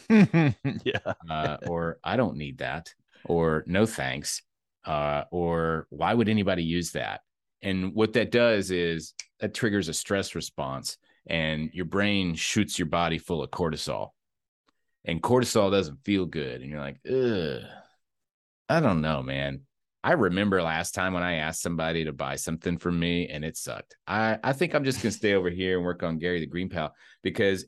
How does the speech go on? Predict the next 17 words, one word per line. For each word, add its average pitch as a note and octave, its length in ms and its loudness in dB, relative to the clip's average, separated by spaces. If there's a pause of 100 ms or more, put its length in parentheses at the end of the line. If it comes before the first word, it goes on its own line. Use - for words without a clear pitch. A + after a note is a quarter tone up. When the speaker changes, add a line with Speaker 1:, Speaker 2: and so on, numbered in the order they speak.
Speaker 2:
Gary C3+ 200 6
the A2+ 80 2
Green B2+ 240 2
Pal F#2+ 280 4
lives G#2 220 2
in G#2 100 2
our F#2+ 200 4
own G2+ 160 2
little A2+ 240 2
world. F#2+ 340 4 (380)
Speaker 1:
Yep. A#2 180 4
Speaker 2:
And, F#2 260 0 (200)
and G2+ 160 0
in G2+ 100 2
our, G#2 260 0
in A2 140 2
our A#2 260 4